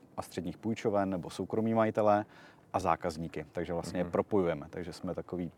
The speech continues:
Speaker 1: zprostředkovatel, eh, a
Speaker 2: A vy
Speaker 1: řešíme
Speaker 2: nejste jenom platforma, protože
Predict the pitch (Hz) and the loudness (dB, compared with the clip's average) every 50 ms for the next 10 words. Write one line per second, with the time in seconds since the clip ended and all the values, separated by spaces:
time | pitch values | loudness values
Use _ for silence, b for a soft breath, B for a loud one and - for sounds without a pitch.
0 | - - - - - - 110 - - - 117 104 - - 107 98 98 - - 92 | -20 -20 -20 -14 -2 -2 -2 -2 0 0 -2 -2 2 2 6 6 6 6 6 4
1 | 90 90 87 - - - - - - - - - - - 85 85 82 82 80 - | 4 4 2 -2 -8 -20 -20 -20 -20 -20 -20 -10 -4 0 2 2 2 2 0 0
2 | - - 123 131 170 208 185 - 233 202 143 123 120 120 110 101 - 107 98 - | 0 2 4 6 6 6 8 8 8 8 8 6 6 6 2 4 4 2 2 2
3 | - 110 98 92 90 82 87 - 98 104 123 120 151 | 0 0 0 0 0 -2 -2 -2 -2 -2 2 2 2